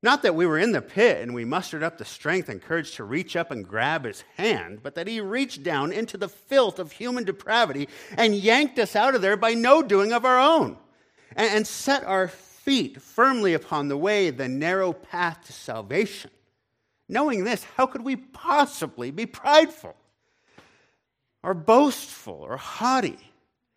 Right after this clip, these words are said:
How could we then look at others and make the determination within our hearts that they are undeserving of God's grace?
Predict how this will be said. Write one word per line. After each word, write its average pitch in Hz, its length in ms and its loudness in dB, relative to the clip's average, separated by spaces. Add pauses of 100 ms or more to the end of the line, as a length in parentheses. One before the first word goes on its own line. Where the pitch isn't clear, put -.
(1500)
How 220 120 0
could 220 140 -6
we 233 120 -4
then 165 240 -2
look 170 120 -6
at - 140 -6
others 196 640 -4
and 127 280 -10
make 196 180 -4
the 196 100 -2
determination 180 680 -4
within 151 260 -6
our 262 340 -2
hearts 113 360 -8
that 151 380 -10
they 208 400 2
are 139 240 -4
undeserving 165 540 -6
of 156 160 -10
God's 131 300 -4
grace? 240 580 0